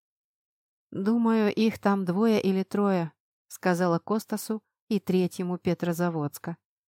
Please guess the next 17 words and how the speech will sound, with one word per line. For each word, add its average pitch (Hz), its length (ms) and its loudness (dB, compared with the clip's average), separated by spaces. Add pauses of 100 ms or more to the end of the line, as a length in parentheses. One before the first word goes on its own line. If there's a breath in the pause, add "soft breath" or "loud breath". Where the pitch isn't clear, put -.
когда 190 300 -2
мы 214 140 0
вошли 165 260 -2
в 165 60 -6
подъезд. 156 480 -2 (1120)
Уже 285 340 6
на 254 120 6
первом 247 340 6
этаже 196 600 4
почувствовалось 185 840 2
подрагивающее 175 960 2
защитное 170 600 -2
поле, 196 460 2 (520)
которое 226 460 2
пропускало 180 720 0
обычных 196 600 -2
людей, 190 400 0